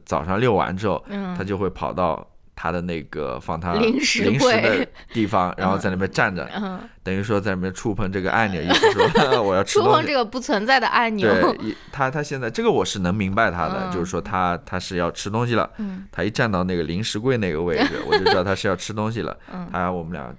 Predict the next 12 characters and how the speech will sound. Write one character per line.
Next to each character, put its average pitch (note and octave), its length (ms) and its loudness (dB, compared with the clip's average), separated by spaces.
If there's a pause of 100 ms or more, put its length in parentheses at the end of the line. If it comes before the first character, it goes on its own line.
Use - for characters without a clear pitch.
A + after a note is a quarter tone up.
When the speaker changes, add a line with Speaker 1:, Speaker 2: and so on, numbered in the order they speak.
(380)
Speaker 1:
这 D3 120 -8
个 C#3 80 0
是 G2 160 -6
能 D2 160 -10
沟 E2+ 160 -2
通 F#2 160 -8
交 G2 120 -8
流， A#1 120 -10
但 C#3 100 -4
是， D3+ 220 -6 (480)
Speaker 2:
<laughs> - 600 -4 (540)
Speaker 1:
嗯， G2 560 -2